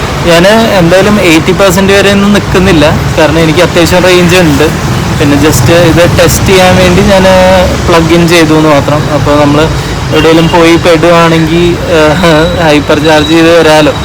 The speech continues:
അപ്പൊ അതിന് വേണ്ടി just, ആ, ടെസ്റ്റിങ്ങിന് വേണ്ടി മാത്രം, ആ, ഒരു സെവന്റി, സെവന്റി ഫൈവ് പെർസെന്റേജ് ഒക്കെ ആവുമ്പോഴേക്കും ഞാൻ പോകും. അപ്പൊ നമുക്ക് നോക്കാം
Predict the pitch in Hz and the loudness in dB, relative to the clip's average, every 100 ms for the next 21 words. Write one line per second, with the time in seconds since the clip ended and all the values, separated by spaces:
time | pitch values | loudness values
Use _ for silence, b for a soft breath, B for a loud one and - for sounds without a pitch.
0 | - - - - - - 143 143 151 151 | -8 -8 -8 -6 -6 -2 -2 -2 -2 0
1 | 156 156 147 135 180 202 226 214 196 185 | 0 0 -2 -2 -2 -2 -2 -2 0 0
2 | 185 190 - - - - 180 - 185 180 | 0 -2 -6 -8 -8 -4 -4 -2 -2 0
3 | 185 170 175 165 139 - - - - - | 0 0 0 0 -2 -4 -6 -8 -8 -6
4 | 156 143 143 - 156 147 156 160 165 - | -2 -2 -2 -4 -4 0 0 2 0 -4
5 | - - - - - 170 165 165 180 170 | -10 -10 -10 -6 -2 0 2 2 2 2
6 | 185 175 - 175 165 143 196 180 - 170 | 0 0 0 0 0 -2 -2 0 0 0
7 | 175 170 151 175 170 165 160 156 165 160 | 0 0 0 0 2 2 0 0 0 0
8 | 160 143 131 135 - - - - - - | 0 0 0 -4 -6 -6 -6 -6 -8 -8
9 | - 143 156 156 165 180 165 175 | -6 -2 0 0 0 0 0 -2